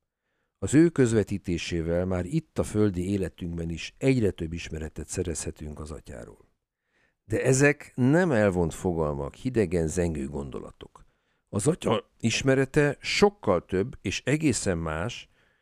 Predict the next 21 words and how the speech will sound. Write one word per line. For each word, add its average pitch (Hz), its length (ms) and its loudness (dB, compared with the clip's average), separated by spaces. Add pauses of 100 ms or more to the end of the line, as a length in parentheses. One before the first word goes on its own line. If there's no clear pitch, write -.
(300)
mint 92 360 -6
értelmi 101 560 2
úton 110 380 -4
való 82 240 -2
megismerés. 60 960 -10 (600)
Az 92 140 -4
életünk 147 460 4
célja 147 300 2
nem 170 260 2
az, - 280 -4
hogy 90 100 -2
minél 98 320 4
többet 80 380 -2
okoskodjunk 78 720 -6
arról, 98 320 -2
hogy 90 160 -2
milyen 104 300 0
is 73 160 -10
lehet 80 260 -6
az 69 120 -10
Atya. - 460 -18